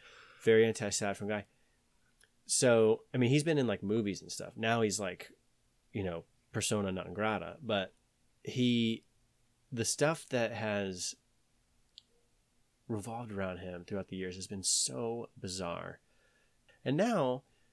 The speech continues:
you have people like Joe Rogan, Tim Dillon, and they're willing to talk to the guy, even after all this. It's a little interesting. Like, how risky is it? I don't know. It just, it, something about that strikes me as odd.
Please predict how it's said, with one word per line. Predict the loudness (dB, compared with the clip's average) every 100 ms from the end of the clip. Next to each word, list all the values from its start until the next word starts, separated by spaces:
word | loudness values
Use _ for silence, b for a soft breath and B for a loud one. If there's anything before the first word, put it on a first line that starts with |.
| _ _ _
you | 0
have | 2
people | 2 4
like | 6 6 4 -2 _ _ _ _ _ -2
Joe | 0
Rogan, | 2 2 4 2 0 -2 -10 -20 _ _ -6
Tim | -4 0
Dillon, | 0 2 0 -2 -6 -14 _
and | 0
they're | 2
willing | 2 2
to | 2
talk | 0 -4
to | -6
the | -6
guy, | -4 -6 -12 _ _ _ _ _ _ _ 0
even | 2 4
after | 4 2 -2
all | -2 -4
this. | -8 -10 -12 _ _ _ -6
It's | -2
a | 0
little | 0 0
interesting. | 0 0 -4 -6 -8 -6
Like, | -6 -4
how | 2 2
risky | 4 2 0 2 2
is | 2
it? | 0
I | 4
don't | 4 4
know. | 2 0
It | -2 -4
just, | -4 -2
it, | -4 -4 _ _ _
something | 0 0 0 -2
about | 4 4 4
that | 0 -2
strikes | 0 0 0
me | -4
as | -4
odd. | -4 -4 -8